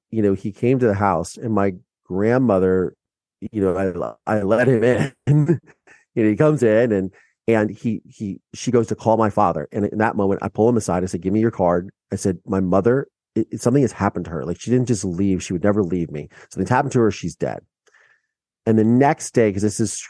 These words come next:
you know, Christmas break, the next day what happened is, is I went to school and walked to my principal's office. I said, "You need to call this guy."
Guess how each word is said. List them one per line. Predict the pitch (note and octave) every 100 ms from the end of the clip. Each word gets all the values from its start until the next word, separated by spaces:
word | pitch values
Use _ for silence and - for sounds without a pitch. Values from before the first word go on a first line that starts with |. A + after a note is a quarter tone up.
| A#3
you | G#2+
know, | F2
Christmas | - A#2 - G2+
break, | - G#2+ F2+ - G#2+
the | F#2+
next | G2+ A2 -
day | A#2
what | F#2+
happened | E2+ G#2 A2 F#2+
is, | E2+
is | E2+ F2
I |
went | E2+ F2
to | E2+
school | - - - G2 D2 C#2 C#3+ _ _ _ _ _ -
and | F#2 F#2
walked | G2 G#2+
to |
my | A2
principal's | G2 F2+ F2 D#2+
office. | D#2 -
I |
said, | F2+ E2+
"You | E2+
need |
to | D#2
call | -
this | - -
guy." | -